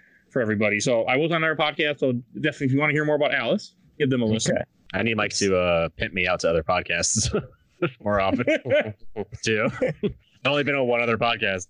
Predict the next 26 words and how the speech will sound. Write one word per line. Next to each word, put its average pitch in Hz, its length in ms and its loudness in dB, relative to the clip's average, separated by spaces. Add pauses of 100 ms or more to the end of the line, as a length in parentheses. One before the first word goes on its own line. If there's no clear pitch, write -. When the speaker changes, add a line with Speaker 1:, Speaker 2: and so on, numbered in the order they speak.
Speaker 3:
I'm 98 160 -20
like, 104 160 -20
"Ah, - 220 0 (160)
I, - 80 0
Speaker 1:
Yeah, 110 180 0
Speaker 3:
that - 100 0
Speaker 1:
I'm 208 60 0
Speaker 3:
was 269 80 0
Speaker 1:
actually 294 40 -2 (140)
Speaker 3:
enjoyable." 220 200 2
Speaker 1:
might 220 120 -2
be 240 100 -2
on, 214 180 -2 (420)
on 143 100 2
that 120 160 2
one 113 140 2
again, 107 200 0
too, 101 220 -6 (260)
on 120 80 0
Trash 113 220 0
Talk 107 180 2
coming 107 160 0
up 101 120 -2
here. 101 180 -2 (400)
Speaker 3:
Oh, 113 100 2
really? 101 220 0